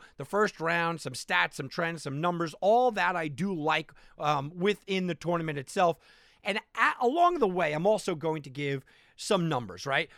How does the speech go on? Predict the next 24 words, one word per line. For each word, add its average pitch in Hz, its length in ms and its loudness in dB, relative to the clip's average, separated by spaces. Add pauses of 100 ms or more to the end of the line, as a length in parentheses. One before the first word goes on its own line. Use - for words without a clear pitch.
(100)
Who 208 220 0
I 165 80 2
think 165 240 -6
can 156 160 -6
advance, 127 440 -8
what 175 220 -2
points 160 380 -8
I 120 60 -8
like, 113 260 -6
what 185 180 0
underdogs 143 480 -6
I 123 100 -6
like, 110 220 -10
what 185 180 -4
favorites 180 360 -6
I 151 80 -8
think 151 200 -12
will, 139 220 -4
will 139 140 -6
go 147 180 -6
out 127 220 -4
there 123 160 -4
and 117 80 -12
cover. 113 320 -6